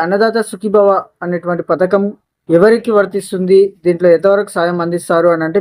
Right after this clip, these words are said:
పీఎం కిసాన్ ద్వారా ఆరు వేల రూపాయలు, పద్నాలుగు వేల రూపాయలు విరాళంగా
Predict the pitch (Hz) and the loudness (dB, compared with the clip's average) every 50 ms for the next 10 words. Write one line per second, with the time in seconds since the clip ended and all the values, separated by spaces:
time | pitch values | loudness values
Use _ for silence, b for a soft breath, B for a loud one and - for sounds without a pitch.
0 | 196 - 196 202 220 233 240 220 208 220 196 185 214 208 202 185 170 160 175 180 | -4 -2 0 2 2 2 2 0 -2 -4 -2 0 -2 -2 -2 -4 -4 -2 0 0
1 | 180 190 196 175 160 170 185 196 196 190 190 190 185 185 170 175 170 165 180 175 | 2 2 2 2 2 2 2 0 0 0 0 0 0 0 0 0 -2 0 0 2
2 | 180 185 190 214 - _ _ _ - 165 156 160 208 220 233 240 233 233 226 220 | 2 2 2 0 -4 _ _ _ -2 -2 -2 0 0 0 2 2 2 4 4 4
3 | 214 214 214 196 190 196 190 196 208 202 202 202 214 220 202 180 185 196 - _ | 6 4 4 4 4 2 2 2 2 2 2 4 4 4 4 4 2 -2 -6 _
4 | _ _ _ - 175 180 202 214 220 233 233 233 226 220 | _ _ _ 2 4 4 4 4 4 2 2 0 0 0